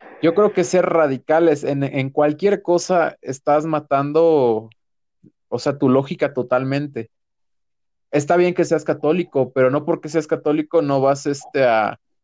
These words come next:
a decir, "Bueno, pues está bien que hagan lo suyo", como te digo el caso de mi familia.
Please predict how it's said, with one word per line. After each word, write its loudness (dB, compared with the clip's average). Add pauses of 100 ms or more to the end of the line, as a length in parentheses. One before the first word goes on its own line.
(440)
a 0
decir, -2
"Bueno, 0 (100)
pues -4
está 0
bien 2
que 0
hagan 0
lo -2
suyo", -4
como -4
te 0
digo 2
el -4
caso -4
de -4
mi -8
familia. -8